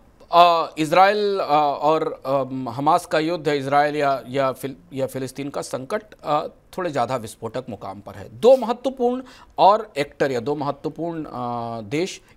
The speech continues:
इस पूरे मामले में सामने आ रहे हैं, इसमें लेबनान और ईरान। ईरान की तरफ से कोशिशों को देखते हुए अमेरिका ने, जो शायद यम किपुर वार की तुलना में, उन्नीस सौ तिहत्तर वाले वार की तुलना में ज़्यादा बेहतर ढंग से तैयार है,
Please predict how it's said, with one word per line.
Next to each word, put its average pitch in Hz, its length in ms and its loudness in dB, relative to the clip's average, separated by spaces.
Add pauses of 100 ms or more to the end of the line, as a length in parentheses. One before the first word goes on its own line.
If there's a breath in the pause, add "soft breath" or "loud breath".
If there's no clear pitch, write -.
इस - 300 -12
पूरे 143 200 -4
मामले 120 300 -6
में 233 80 -4
सामने 107 360 -8
आ 92 120 -8
रहे 95 120 -12
हैं, 98 60 -12
इसमें 101 280 -14
लेबनान 147 460 -4
और 147 300 -6
ईरान। 90 280 -6 (300 loud breath)
ईरान 135 260 0
की 131 120 -12
तरफ 123 260 -6
से 123 420 -6 (160)
कोशिशों 127 380 -10
को 110 140 -8
देखते 131 360 -8
हुए 254 140 0
अमेरिका 214 580 4
ने, 131 140 -8 (280 loud breath)
जो 214 160 0
शायद 277 380 4 (580)
यम 180 260 2
किपुर 254 300 0
वार 240 180 4
की 220 120 -4
तुलना 175 300 -4
में, 202 120 -6
उन्नीस 185 220 -6
सौ 202 60 -2
तिहत्तर 147 360 -4
वाले 160 200 2
वार 147 180 0
की 165 120 -10
तुलना 160 240 -8
में 214 120 -8
ज़्यादा 160 280 2
बेहतर 139 260 -4
ढंग 135 160 -8
से 175 100 -10
तैयार 185 340 2
है, 240 80 -4